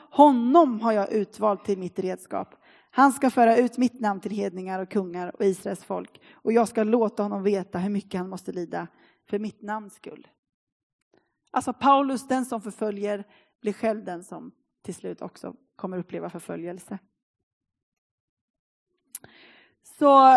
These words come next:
Ananias lägger sina händer på Paulus och han får sin syn tillbaka.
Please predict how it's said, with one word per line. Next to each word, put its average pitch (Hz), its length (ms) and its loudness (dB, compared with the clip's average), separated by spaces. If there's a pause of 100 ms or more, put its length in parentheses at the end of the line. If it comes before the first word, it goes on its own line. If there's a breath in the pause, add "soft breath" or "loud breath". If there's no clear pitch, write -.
Ananias 285 560 4
lägger 247 220 0
sina 240 180 -2
händer 226 260 -2
på 220 100 -10
Paulus 214 460 -2 (120)
och - 200 -8
han 214 140 -6
får 226 280 -8
sin 185 200 -14
syn 190 320 -12
tillbaka. 190 540 -12